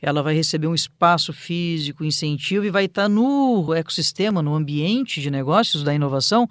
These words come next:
onde tem um monte de investidor querendo ganhar dinheiro com isso. Então, eles investem dinheiro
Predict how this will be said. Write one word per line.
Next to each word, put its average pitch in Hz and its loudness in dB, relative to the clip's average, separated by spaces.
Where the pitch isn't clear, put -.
onde 175 -2
tem 220 -4
um 233 2
monte 226 4
de 226 -2
investidor 202 0
querendo 214 -2
ganhar 214 0
dinheiro 233 2
com 170 -6
isso. 185 -6
Então, 151 -2
eles 165 0
investem 196 0
dinheiro 156 -2